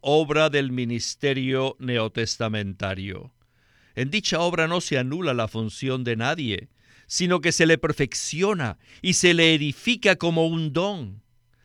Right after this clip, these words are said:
Santos queridos, necesitan aprender a ver estas cosas que están detrás de la escena que se ve, en la escena invisible.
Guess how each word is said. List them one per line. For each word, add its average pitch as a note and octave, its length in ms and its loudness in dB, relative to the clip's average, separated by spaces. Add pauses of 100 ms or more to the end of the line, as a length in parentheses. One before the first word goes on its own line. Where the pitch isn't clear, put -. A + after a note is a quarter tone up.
(320)
Santos C3 460 -6
queridos, A2 600 -6 (460)
necesitan G#3+ 760 2
aprender F#3+ 500 4
a F#3 80 4
ver F#3+ 120 4
estas F#3 340 2
cosas F#3 360 0
que F3+ 100 0
están F3 340 0
detrás E3 680 0 (360)
de C#3+ 160 2
la C#3 160 4
escena F3+ 460 2
que D3+ 180 -2
se C3 180 0
ve, B2 400 0 (440)
en F3+ 260 4
la E3+ 160 8
escena G#3 500 4
invisible. F3+ 1200 -4